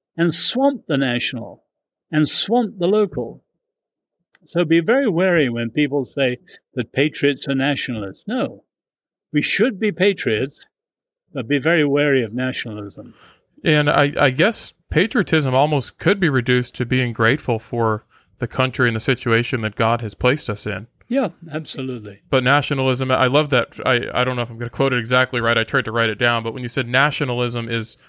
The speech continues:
Speaker 2: patriotism turned idolatry, could you break that down a little bit more too? Because I'd like to use that as a one-liner here. <laughs>
Speaker 1: Well, you know, my home is Oxford,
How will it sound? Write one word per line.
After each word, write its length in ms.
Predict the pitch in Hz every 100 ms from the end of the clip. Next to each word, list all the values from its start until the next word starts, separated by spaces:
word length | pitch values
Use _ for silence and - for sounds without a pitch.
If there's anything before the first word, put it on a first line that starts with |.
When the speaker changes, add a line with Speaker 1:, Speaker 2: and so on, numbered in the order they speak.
| _ _ _
Speaker 2:
patriotism 680 | - 139 - 127 120 123 113
turned 320 | 107 127 123 117
idolatry, 720 | 113 110 113 123 113 113 110
could 160 | 127
you 100 | 175
break 220 | 202 151
that 220 | 135 135 139
down 200 | 135 135
a 40 |
little 180 | 127 123
bit 120 | 120
more 180 | 120 120
too? 260 | - 123 113
Because 320 | 104 110 107
I'd 140 | 120
like 100 | 117
to 100 | -
use 200 | 117 113
that 180 | 117 113
as 120 | 110
a 40 | 107
one-liner 440 | 107 104 95 101
here. 360 | 127 107 - 139
<laughs> 60 | - - _ _ _ _
Speaker 1:
Well, 160 | 240
you 200 | 196 185
know, 100 | 208
my 200 | 196 240
home 360 | 165 190 233 165
is 160 | 156 143
Oxford, 560 | 156 - - 92 95